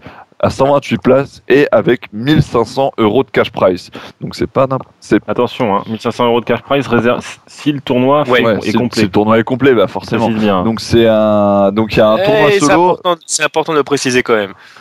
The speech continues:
Speaker 1: Ah, mais là, moi je joue pour la gagne, je joue pas pour les sous. Enfin, moi je joue pas le jeu de toute façon. Bref,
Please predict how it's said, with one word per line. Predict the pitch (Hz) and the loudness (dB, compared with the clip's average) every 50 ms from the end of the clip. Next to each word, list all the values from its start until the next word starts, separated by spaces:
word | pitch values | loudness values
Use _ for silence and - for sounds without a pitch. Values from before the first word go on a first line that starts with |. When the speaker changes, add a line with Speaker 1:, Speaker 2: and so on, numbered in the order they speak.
| - - _ - | -20 -12 _ 0
Speaker 1:
Ah, | 110 117 127 127 127 127 127 123 127 123 123 123 120 123 | 2 2 4 4 2 2 2 2 2 4 2 2 2 2
mais | 131 135 | 2 2
là, | 139 143 139 139 139 139 | 4 4 4 2 2 2
moi | 139 139 139 | 0 -2 -2
je | 120 107 | -2 -4
joue | 135 135 | -8 -6
pour | 123 147 135 139 | -4 0 0 2
la | 143 147 147 | 2 2 2
gagne, | - 156 151 156 151 147 | 2 2 4 4 2 0
je | 131 | -4
joue | 127 117 | -4 -2
pas | 147 139 | -2 -2
pour | - 139 143 | 0 2 2
les | 151 151 | 2 2
sous. | - - - 165 175 | 0 -2 -2 0 2
Enfin, | 175 170 160 - 117 113 - | 2 2 2 2 0 0 0
moi | 123 117 | -2 -2
je | 110 - | -4 -8
joue | 139 147 - | -10 -8 0
pas | - 156 | 2 2
le | 147 139 | 2 2
jeu | 123 123 135 156 | 0 2 2 2
de | 151 | 2
toute | 143 - | 2 0
façon. | 131 123 113 - 135 131 | -2 -2 -2 -2 -6 -4
Bref, | 120 113 120 127 127 - - | 0 2 2 2 2 0 -6